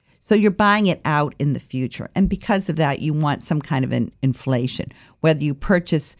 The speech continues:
some additional coverage every two years or whether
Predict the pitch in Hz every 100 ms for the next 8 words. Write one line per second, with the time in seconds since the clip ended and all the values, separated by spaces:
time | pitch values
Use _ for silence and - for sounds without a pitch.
0 | _ _ _ - 160 151 - 151 156 -
1 | 151 131 - 135 131 123 127 123 - -
2 | 135 180 202 196 185 - _ _ - 151
3 | 139 139 127 127